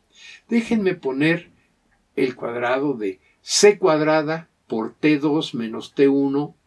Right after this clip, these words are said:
al cuadrado. Eso es la distancia al cuadrado. Y le voy a restar X dos menos X uno al cuadrado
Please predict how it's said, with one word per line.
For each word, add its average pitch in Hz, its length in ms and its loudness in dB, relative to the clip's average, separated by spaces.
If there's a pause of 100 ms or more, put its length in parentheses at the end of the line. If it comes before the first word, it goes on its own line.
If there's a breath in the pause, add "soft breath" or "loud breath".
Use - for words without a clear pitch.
(260)
al - 260 -10
cuadrado. - 640 -12 (640)
Eso 139 240 0
es 147 400 -2
la - 120 -16
distancia 104 540 -10
al 85 80 -12
cuadrado. - 460 -20 (500 soft breath)
Y 196 140 2
le 196 160 8
voy 214 220 8
a 208 100 8
restar 196 640 2 (1200)
X 185 360 4
dos 180 240 4
menos 139 340 -2
X - 300 -6
uno 147 220 -2
al 143 100 -4
cuadrado 139 580 -4